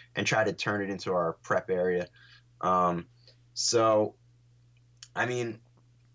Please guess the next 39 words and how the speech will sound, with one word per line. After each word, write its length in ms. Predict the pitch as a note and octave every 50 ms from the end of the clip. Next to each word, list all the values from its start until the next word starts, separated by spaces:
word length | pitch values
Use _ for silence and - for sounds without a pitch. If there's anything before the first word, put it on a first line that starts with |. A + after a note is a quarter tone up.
| _ _ _ -
we 160 | B2 C3 C3+
were 160 | C3+ C#3 C3+
at 140 | C3+ C3+ C3
a 40 | B2+
certain 380 | - - D3 C3 A#2+ - A2+
point, 320 | A2 - A#2 A2 A2 - -
and 100 | F#2+ F#2
we 120 | G2 G2+
knew 160 | G#2 A2+ A2+
that 120 | A2 A2 G2+
we 140 | G#2+ G#2 G2+
needed 240 | G#2 G#2 F#2+ F#2 -
to 140 | - G2 F#2
expand 500 | F2+ - - - G2 F#2+ F#2 F#2 F#2 -
things 360 | G2 F#2+ F#2 F#2 F#2 F2 D#2+
and, 280 | E2+ E2+ E2 E2 D#2+ - - _ _ -
you 80 | F2 F2+
know, 140 | E2 D#2 D2+
take 240 | - - F#2+ E2+
things 240 | - - F#2 F2+ E2+
in 80 | F2+ F2
a 60 | E2
different 320 | D2 F#2 F2+ - F2 E2
direction. 520 | F2 F2 F#2 F#2 F#2 E2+ - - E2+ E2 - - - - - - - - _ _ _ _ _
And, 380 | - F2 F2 F2 F2 F2 F2 F2+
uh, 320 | F2+ F2 F2 E2+ E2+ E2 - - _ _ _
you 120 | - G2 F#2+
know, 180 | F#2+ F#2 F#2
when 160 | F#2 G2 G#2+ G#2+
you're 100 | G#2 G#2
feeling 320 | - - A#2 A2+ A2+ A2
your 100 | G#2 G2+
way 140 | G2+ G2+ G2
around 300 | F#2+ F#2+ F#2+ F#2 F#2+ F2+
sometimes, 420 | - F#2 E2+ F#2 F2 F2 E2+ E2
sometimes 400 | - F#2+ F2 - F#2+ F2+ F2+ E2+
you 60 | -
screw 320 | - - - - F#2 F#2 F2+
up. 180 | F2+ F2 -